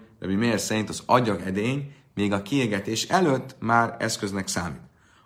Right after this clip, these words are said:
Amelé a bája, mi máj, dilma átkálói kamara, miért hosszam, ella, de hazi leke bulejba, mi dejával, hachile máj hazi.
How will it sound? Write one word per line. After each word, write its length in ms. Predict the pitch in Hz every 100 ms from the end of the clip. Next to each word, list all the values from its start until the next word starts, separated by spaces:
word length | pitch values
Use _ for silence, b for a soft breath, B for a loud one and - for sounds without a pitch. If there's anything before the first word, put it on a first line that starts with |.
| -
Amelé 260 | 117 95 92
a 120 | 92
bája, 300 | 101 117 92
mi 80 | 92
máj, 400 | 98 120 92 90
dilma 280 | 123 107
átkálói 420 | 92 92 - 87 90
kamara, 300 | 90 92 90
miért 200 | 90 90
hosszam, 500 | 110 120 120 127 120
ella, 400 | 120 120 117 120
de 140 | 117
hazi 280 | - 95 90
leke 220 | 90 85
bulejba, 380 | 85 113 127 113
mi 120 | 87
dejával, 380 | 87 127 - 76
hachile 320 | 69 120 90
máj 160 | 87 90 87
hazi. 480 | 78 71 90 87